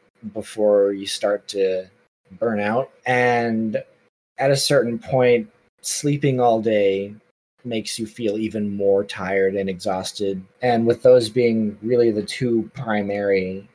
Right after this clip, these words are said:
things to do now, other than just chatting with friends online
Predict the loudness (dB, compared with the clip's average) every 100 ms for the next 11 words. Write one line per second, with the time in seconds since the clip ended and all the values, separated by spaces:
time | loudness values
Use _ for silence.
0 | _ -4 0 2 0 -4 -6 -4 2 4
1 | 4 0 -2 -6 -8 -2 -2 0 0 0
2 | -2 -4 -6 -8 -8 -8 -8 -4 0 0
3 | 0 -2 -2 -2 -4 -6 -6 -4 -4 -4
4 | -6 -8